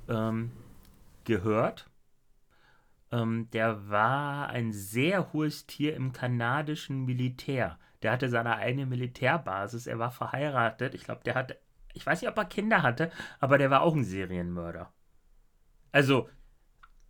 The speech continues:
daher, ähm, ich bin mir nicht so sicher, wenn Leute wirklich ein sehr gutes schauspielerisches Talent haben oder sich ihre dunkle Seite nicht ansehen lassen,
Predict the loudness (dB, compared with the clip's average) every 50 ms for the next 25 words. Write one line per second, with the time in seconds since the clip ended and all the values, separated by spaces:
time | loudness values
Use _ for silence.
0 | -20 _ _ _ -20 -20 _ _ _ -20 -6 2 6 8 8 8 8 8 6 6
1 | 6 6 4 4 2 0 -2 -6 -10 -16 _ _ _ _ _ _ _ _ _ _
2 | _ _ _ _ _ _ _ _ _ _ _ _ _ _ _ _ _ -2 0 2
3 | 2 2 2 2 0 -2 -6 -12 _ _ _ _ _ _ _ _ _ _ _ -6
4 | -4 -4 -4 -4 -8 -12 -16 _ _ -8 -6 -4 -2 0 2 2 2 2 2 2
5 | 2 2 2 2 0 0 2 2 2 2 2 2 0 2 2 0 -2 -2 0 0
6 | 2 2 2 2 2 0 -2 -2 -2 -2 -2 -2 -2 -2 0 2 2 2 2 2
7 | -2 -2 0 2 2 2 2 0 -2 -4 -6 -6 -6 -6 -4 -4 -4 -4 -4 -6
8 | -10 -12 -12 -14 -20 -20 -20 -20 -20 -20 -20 -16 -10 -2 0 0 0 0 0 2
9 | 2 4 4 4 0 -2 -4 -8 -8 -12 -10 -4 0 2 4 4 4 2 2 2
10 | 2 2 2 0 -2 0 0 0 0 0 -2 -4 -4 -2 -2 -2 0 0 0 0
11 | 0 0 0 -2 -4 -4 -2 0 0 0 -2 -4 -8 -6 -6 -4 -2 -2 0 0
12 | 2 2 2 2 0 -4 -6 -6 -8 -8 -10